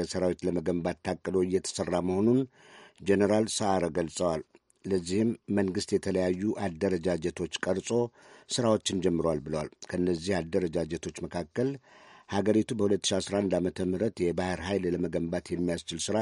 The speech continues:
የምትሰራ መሆኑ አንደኛው መሆኑን ተናግረዋል። የባህር በር የሌላት ሀገር የባህር ኃይል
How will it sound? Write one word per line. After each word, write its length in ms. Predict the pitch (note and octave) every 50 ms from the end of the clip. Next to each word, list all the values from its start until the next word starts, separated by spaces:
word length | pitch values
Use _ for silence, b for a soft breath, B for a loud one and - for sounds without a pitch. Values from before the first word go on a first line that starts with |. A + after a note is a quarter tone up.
| A2+ A2 B B B B B B B B B
የምትሰራ 580 | G#2 G2 G2+ A2 - - - - - - E2 D#2+ D#2+ D#2+
መሆኑ 300 | D#2+ D#2+ E2 E2 F2 G2 G#2+ G#2+ - _ -
አንደኛው 520 | G2 G2+ G2 F2+ E2 E2+ D#2+ E2 E2 D#2+ D#2+
መሆኑን 380 | D#2+ D#2+ D#2+ D2+ D2 D2+ D2 -
ተናግረዋል። 600 | - F#2 F2+ F2 F2+ F2 F#2 G#2 A2 A#2 B2 B2 - B B B B B B B B B -
የባህር 640 | - F#2+ F#2+ F#2+ F#2 F#2 F2 D#2+ F2+ G2+ G#2 G2 F#2 F#2
በር 260 | F2 E2+ G#2+ G2+ F#2
የሌላት 500 | F#2+ F#2+ F#2 G2+ G#2 F#2+ F#2 F#2 F2+ - -
ሀገር 280 | F#2+ F#2+ G#2 B2 A#2+
የባህር 380 | A2+ G#2 F#2 G2 F#2+ F#2+ G2 F2+ D#2+
ኃይል 260 | E2+ G2+ G2+ F#2+ F#2